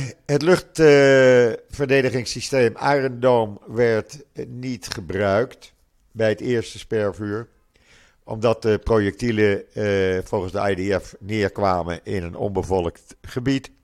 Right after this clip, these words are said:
En, eh, ja, zo'n Iron Dome raket, eh,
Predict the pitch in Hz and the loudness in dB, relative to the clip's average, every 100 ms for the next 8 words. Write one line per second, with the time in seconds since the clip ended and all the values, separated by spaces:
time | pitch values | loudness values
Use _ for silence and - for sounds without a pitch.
0 | _ - _ - - - _ _ - 113 | _ -20 _ -20 -20 -20 _ _ -2 4
1 | 110 98 98 101 98 - 113 95 101 101 | 4 4 2 4 6 6 6 6 6 4
2 | 87 - 107 92 92 110 127 117 92 - | 4 2 2 4 4 6 6 6 -2 2
3 | 92 90 - - 113 98 92 - | 2 2 -4 -6 0 2 0 -2